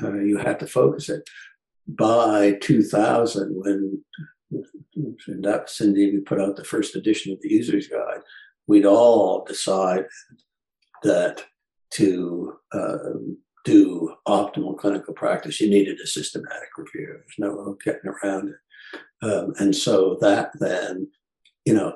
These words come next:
the fir-, at the beginning, there was only one principle. Some evidence is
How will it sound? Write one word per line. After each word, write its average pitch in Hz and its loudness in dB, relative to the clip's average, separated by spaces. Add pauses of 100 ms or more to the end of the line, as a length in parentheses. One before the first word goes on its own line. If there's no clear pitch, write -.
(180)
the 156 -6
fir-, - 2
at - -10
the - -4
beginning, 101 2
there - -8
was 101 -4
only 127 2
one 147 4
principle. - -8 (540)
Some - 4
evidence 127 -2
is - -2